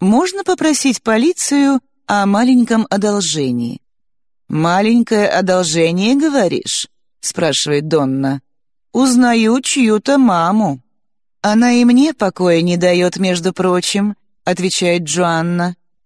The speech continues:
«Пол, как акционер, имеет право увидеть записи системы видеонаблюдения крепости.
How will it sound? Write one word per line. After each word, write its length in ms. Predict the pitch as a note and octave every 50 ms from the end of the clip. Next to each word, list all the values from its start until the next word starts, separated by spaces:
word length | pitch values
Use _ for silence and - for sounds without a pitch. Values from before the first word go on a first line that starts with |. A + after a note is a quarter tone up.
| _ _ _ _ _ _ _
«Пол, 340 | - F4+ F#4+ F4+ A#3+ F#3+ F3
как 220 | - - G#3 F#3+ G#3+
акционер, 760 | F#3 - - - G3+ G3 G3 G3+ G3+ A3 B3 D#4+ F4+ D#4 - -
имеет 460 | B3 B3 A3+ A3 G#3+ G#3 G#3 G3 -
право 380 | - C#4+ E4 E4+ E4+ D4 D#4 -
увидеть 580 | - - B3+ C#4 B3 A3+ G3 D3+ C#3 E3 D#3+ C#3+
записи 640 | D3 F3+ E3+ D#3+ - - A3 A3 - - D#4+ E4 - _ _ _ _ -
системы 640 | - - - E4 D#4+ - - - F#4+ F#4+ E4+ D4+ C#4
видеонаблюдения 1120 | A3 B3+ A#3 F#3+ A3+ G#3+ G#3+ G#3 G3+ F#3+ F3 F3+ F#3+ F3+ D3+ F3+ A3+ C4 A#3+ A3 G#3+ G3+
крепости. 880 | - - G3 F3 E3 D3+ - - A2+ - - - - - - C3 D3+